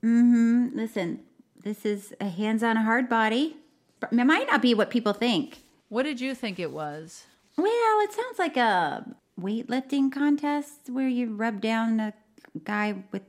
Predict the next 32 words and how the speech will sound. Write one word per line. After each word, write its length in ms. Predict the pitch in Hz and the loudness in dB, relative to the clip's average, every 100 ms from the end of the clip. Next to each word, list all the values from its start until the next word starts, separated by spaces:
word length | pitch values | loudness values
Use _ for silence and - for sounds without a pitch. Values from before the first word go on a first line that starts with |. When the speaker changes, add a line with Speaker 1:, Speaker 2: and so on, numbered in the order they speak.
| _ | _
Speaker 1:
lots 260 | 196 196 196 | -4 -2 -4
of 80 | 190 | -4
muscles. 480 | 196 226 269 262 - _ _ | -4 -4 -6 -8 -18 _ _
Is 60 | 202 | -8
that 120 | 214 | -6
what 120 | 226 | -4
you 80 | 247 | -6
thought? 240 | 247 269 285 _ _ _ _ _ 277 | -4 -6 -8 _ _ _ _ _ -16
Speaker 2:
No. 380 | 175 170 151 151 _ _ _ _ _ _ | -12 -10 -12 -14 _ _ _ _ _ _
<laughs> 60 | 294 - - 571 - - - - _ _ _ _ _ _ | 0 0 -6 -10 -8 -10 -14 -20 _ _ _ _ _ _
Does 180 | 277 262 | -2 2
that 240 | 320 302 | 2 2
sound 200 | 339 330 | -2 -2
appealing 580 | 294 - 254 247 269 262 | -2 -2 -2 0 -2 -4
to 140 | - | -6
you, 480 | 254 262 269 262 240 - | -6 -4 -2 -4 -8 -8
to 460 | 233 208 202 185 - | -6 -4 -6 -10 -18
rub 500 | - 185 185 190 196 | -20 -14 -6 -6 -6
down 440 | 196 190 190 190 185 | -8 -6 -4 -6 -8
a 100 | 170 | -8
man 560 | 165 165 165 175 175 | -8 -8 -8 -8 -8
with 240 | 170 160 - _ _ _ _ 170 | -10 -10 -14 _ _ _ _ -12
big 200 | 175 160 | -10 -8
muscles? 640 | 165 151 151 175 170 175 - _ _ _ | -10 -10 -12 -14 -14 -16 -20 _ _ _
Speaker 1:
Um, 420 | 240 233 226 208 | -2 0 0 0
I 80 | 202 | 0
don't 220 | 220 240 | -2 -2
hate 260 | 180 233 277 | 0 2 2
it. 140 | 247 - - _ _ _ _ - | 0 -6 -20 _ _ _ _ -20
Speaker 2:
Oof, 480 | 139 156 180 131 - - 262 | -12 -8 -6 -8 -16 -20 -10
I 220 | 156 160 | -6 -6
do. 340 | 139 135 131 | -6 -8 -8